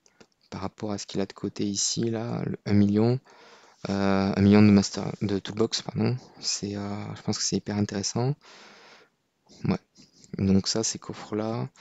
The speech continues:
alors, ces coffres-là, en vrai, il faut mieux prendre rock et fluorite,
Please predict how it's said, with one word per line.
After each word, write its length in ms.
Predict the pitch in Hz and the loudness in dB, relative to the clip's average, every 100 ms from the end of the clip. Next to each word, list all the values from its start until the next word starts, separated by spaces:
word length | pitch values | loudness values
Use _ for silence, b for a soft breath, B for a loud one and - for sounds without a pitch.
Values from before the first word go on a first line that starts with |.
| B B - | B B -8
alors, 180 | - - _ _ _ _ _ | -8 -8 _ _ _ _ _
ces 160 | - - | -12 -6
coffres-là, 440 | - 101 - 120 | -4 -4 0 0
en 100 | 127 | 2
vrai, 260 | 104 113 131 | 0 0 0
il 40 | |
faut 160 | 123 - | -2 0
mieux 200 | 98 107 | 2 2
prendre 360 | - - 107 - _ _ _ _ _ _ _ _ _ _ - | 0 0 0 -2 _ _ _ _ _ _ _ _ _ _ -16
rock 500 | 95 101 110 - - - _ _ | -10 -8 -8 -8 -12 -14 _ _
et 80 | 98 | -10
fluorite, 580 | - 101 107 - - | -4 0 0 -4 -12